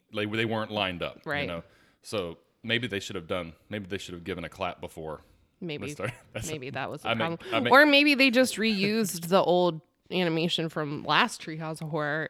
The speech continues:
Speaker 2: and dubbed over it.
Speaker 1: Maybe.
Speaker 2: I don't,
Speaker 1: <laughs>
Speaker 2: I don't
Speaker 1: Maybe,
Speaker 2: know.
Speaker 1: maybe they,
Speaker 2: I
Speaker 1: maybe
Speaker 2: don't
Speaker 1: they,
Speaker 2: think that's what
Speaker 1: although I
Speaker 2: happened.
Speaker 1: know, I don't think they did anyway, because, you know, in the last Treehouse of Horror, she doesn't really move around very much. But getting to the end of this one,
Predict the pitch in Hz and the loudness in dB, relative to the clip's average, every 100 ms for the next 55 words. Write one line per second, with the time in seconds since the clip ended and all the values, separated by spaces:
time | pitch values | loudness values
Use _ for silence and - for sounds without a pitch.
0 | - 139 139 147 - 139 - 50 - - | -6 -6 -6 -8 -8 -10 -8 -10 -10 -12
1 | - - _ 135 156 - - - 571 554 | -14 -20 _ 4 4 2 -8 -10 -10 -6
2 | 605 523 - - 196 180 147 302 170 - | -8 -2 2 4 4 2 2 0 2 4
3 | 175 165 147 151 - 269 226 214 214 208 | 4 2 -2 0 6 8 8 6 6 6
4 | 233 254 214 175 240 226 226 151 139 151 | 4 2 -2 0 0 2 2 2 0 -2
5 | 131 139 120 120 _ 135 117 143 190 151 | 0 0 -2 -4 _ -6 0 0 0 -2
6 | 117 110 113 107 113 123 120 110 101 110 | -4 -4 -4 -4 -2 -2 -2 -4 -4 -4
7 | 107 95 117 131 87 85 87 73 110 110 | -2 0 0 0 -4 -6 -8 -10 -12 -10
8 | 175 214 127 123 165 113 110 156 117 87 | -8 -6 -6 -4 -4 -2 -2 -4 -6 -10